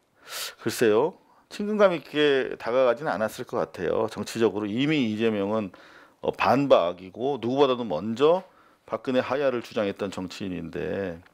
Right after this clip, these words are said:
근데 정치적으로 반대 입장에 있었던 정진협, 어, 전 보건복지부 장관에게 단지 형을 입원시켜달라 정도의 전화를 받았다라는 멘트를 따냈다면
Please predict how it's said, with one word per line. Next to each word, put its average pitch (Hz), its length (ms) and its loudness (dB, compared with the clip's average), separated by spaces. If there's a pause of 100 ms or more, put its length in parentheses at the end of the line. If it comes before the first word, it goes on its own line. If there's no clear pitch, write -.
(680)
근데 214 580 6 (200)
정치적으로 139 420 2
반대 135 480 2
입장에 123 460 0
있었던 135 720 -2
정진협, 107 600 -2 (580)
어, 80 200 0
전 139 240 2
보건복지부 110 540 -4
장관에게 90 1200 0 (360)
단지 170 640 0
형을 151 320 4
입원시켜달라 123 680 2
정도의 104 320 -2
전화를 113 320 0
받았다라는 95 840 0
멘트를 120 360 -2
따냈다면 120 840 -2